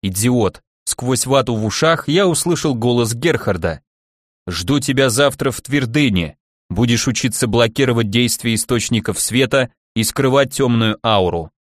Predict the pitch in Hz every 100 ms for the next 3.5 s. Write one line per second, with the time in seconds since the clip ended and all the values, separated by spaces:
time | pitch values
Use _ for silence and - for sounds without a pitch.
0 | _ - 147 139 110 120 117 95 127 131
1 | 151 139 - 131 - 151 151 139 - 135
2 | 131 - 117 107 123 143 110 104 95 117
3 | 117 170 90 80